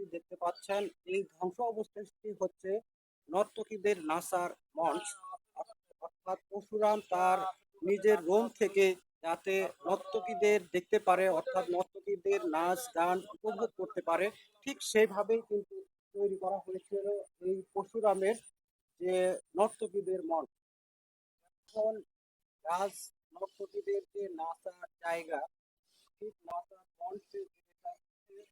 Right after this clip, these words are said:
রাজ নর্তকীদের নাচার জায়গা, এই জায়গার পাশেই দুটো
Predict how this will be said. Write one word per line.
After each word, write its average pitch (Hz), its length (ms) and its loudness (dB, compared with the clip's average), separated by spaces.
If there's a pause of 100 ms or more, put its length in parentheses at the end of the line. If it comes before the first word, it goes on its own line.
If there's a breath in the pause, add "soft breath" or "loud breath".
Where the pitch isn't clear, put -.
(260)
রাজ 359 200 -8 (100)
নর্তকীদের - 640 -20 (100)
নাচার 587 320 -14 (120)
জায়গা, 370 300 -2 (540)
এই 466 160 -6 (180)
জায়গার 208 460 -2 (240)
পাশেই 453 400 -14 (260)
দুটো 440 60 -20